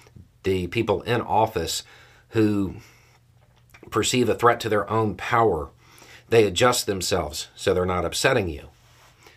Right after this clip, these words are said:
No, you are talking about entire countries. The machinery that keeps that country moving,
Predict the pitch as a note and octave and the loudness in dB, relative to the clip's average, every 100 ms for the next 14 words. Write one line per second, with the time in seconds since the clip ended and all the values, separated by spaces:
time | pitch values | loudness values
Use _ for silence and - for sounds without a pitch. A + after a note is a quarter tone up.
0 | _ - B2 G2+ B2 D3+ E3 - C#3+ C#3 | _ 0 2 2 4 6 6 4 0 0
1 | C3 B2+ B2 B2 A#2+ - A#2+ A#2 A2+ - | 0 2 2 0 -6 0 2 2 -2 -4
2 | A#2+ - D2+ B1 - - _ _ _ _ | -4 -4 -6 -8 -12 -14 _ _ _ _
3 | _ _ _ _ _ _ _ _ _ _ | _ _ _ _ _ _ _ _ _ _
4 | _ _ _ _ _ _ - G#2 G#2 - | _ _ _ _ _ _ -4 -2 0 2
5 | C#3+ D#3+ B2+ G#2 F#2 F2+ - - - - | 4 4 4 0 -2 -8 -18 -20 -18 -2
6 | F#2 - D3 D3 C3+ D#3+ D#3 C3+ C3 A2+ | -2 0 -4 2 2 2 -2 0 0 0
7 | F#2 G#2+ C3 E3+ F#3+ | 0 0 2 2 0